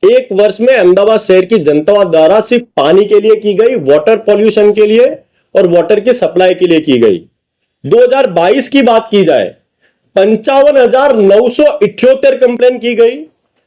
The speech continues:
दो हज़ार तेईस में अड़सठ हजार छह सौ तैसठ कंप्लेन की गई। दो हज़ार चौबीस में पंचोत्तर हजार नौ सौ बैतालीस कंप्लेन की गई। दो हज़ार पच्चीस में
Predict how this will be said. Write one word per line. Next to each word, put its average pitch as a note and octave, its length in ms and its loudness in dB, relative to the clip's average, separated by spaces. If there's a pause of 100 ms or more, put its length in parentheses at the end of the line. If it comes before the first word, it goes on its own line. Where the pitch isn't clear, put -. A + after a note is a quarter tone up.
(240)
दो B3 260 0
हज़ार C4 280 0
तेईस B3 440 0
में F3 300 -2 (540)
अड़सठ A3+ 500 0
हजार B3 440 0 (120)
छह G#3 220 2
सौ C#4 260 2
तैसठ C4 500 -2
कंप्लेन G#3 420 0
की E3 180 0
गई। A2 200 0 (720)
दो A#3 200 2
हज़ार C4 220 0
चौबीस B3 500 0
में F3 260 0 (600)
पंचोत्तर B3+ 680 0
हजार B3 340 0
नौ G#3 200 2
सौ C4 180 0
बैतालीस F#3+ 560 -2
कंप्लेन A#3+ 400 -2
की A3+ 180 0
गई। A3+ 220 0 (640)
दो A3 200 2
हज़ार C#4 400 -2
पच्चीस C4 460 -2
में A3+ 360 -2